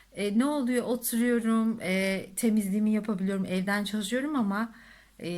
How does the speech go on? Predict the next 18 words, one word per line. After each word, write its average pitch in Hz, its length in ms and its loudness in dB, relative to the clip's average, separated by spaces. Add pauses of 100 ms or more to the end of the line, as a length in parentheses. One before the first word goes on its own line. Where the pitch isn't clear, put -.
(220)
ev 233 140 4
işlerimi 214 500 2
yapabiliyorum, 196 680 0
yemeğimi 202 360 0
yapabiliyorum. 190 520 -2
Yani 180 220 0
bu 240 120 -2
duyguyu 180 460 0
da 240 180 -2 (400)
yaşamış 214 520 0
oldum. 180 400 -2
O 190 200 -4
tempolu, 226 800 2
yoğun, 202 520 0
e, 175 300 -4
dönemde 196 680 -2 (1400)
bu 262 100 2
şekilde 240 680 2